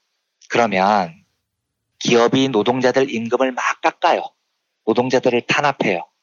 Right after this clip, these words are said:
이때 국민연금이 개입을 할까요?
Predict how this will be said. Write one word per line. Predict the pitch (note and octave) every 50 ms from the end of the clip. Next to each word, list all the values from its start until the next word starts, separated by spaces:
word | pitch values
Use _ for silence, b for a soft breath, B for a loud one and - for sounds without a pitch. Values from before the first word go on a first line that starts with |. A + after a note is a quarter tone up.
| _ _ _ _ _ _
이때 | - A#2 A2+ - _ - - D3 C#3
국민연금이 | C#3 - - A#2 A2+ A2+ B2 B2 A#2+ A#2 A2 G#2 G2 G#2 A2 A#2+ A#2
개입을 | - - - G2+ F#2+ - G#2 G2
할까요? | - C#3 E3+ - - - F#2+ F#2+ B2+